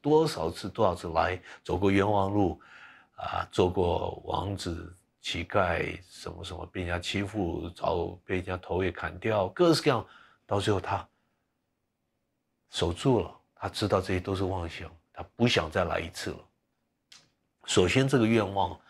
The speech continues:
是最重要，一个人好像就是要发愿，而且从每一个角落都可以发愿、发誓啊，啊，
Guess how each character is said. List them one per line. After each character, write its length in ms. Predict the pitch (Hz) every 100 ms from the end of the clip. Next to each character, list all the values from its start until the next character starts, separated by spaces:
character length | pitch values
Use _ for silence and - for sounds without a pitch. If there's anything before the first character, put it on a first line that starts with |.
| - - - -
是 140 | 90
最 180 | 87 92
重 240 | 92 82
要， 180 | 82 87 - _ _ _
一 100 | 92
个 80 | 92
人 260 | 82 80 82 _ _ _ _
好 140 | -
像 160 | 82 87
就 100 | 90
是 320 | 85 85 80 -
要 300 | 95 85 82 -
发 300 | _ - 87
愿， 280 | 95 92 85 - -
而 100 | 123
且 140 | -
从 180 | - 98
每 240 | 110 107
一 60 | 147
个 100 | 185
角 200 | - 87
落 100 | 98
都 140 | 95
可 100 | 90
以 60 | 85
发 240 | - 87
愿、 200 | 92 90 90 _ _ _ _ _ _
发 200 | 101 92
誓 260 | - - - _ _
啊， 200 | 82 82 _ _ - _ _ _ -
啊， 300 | 90 87 90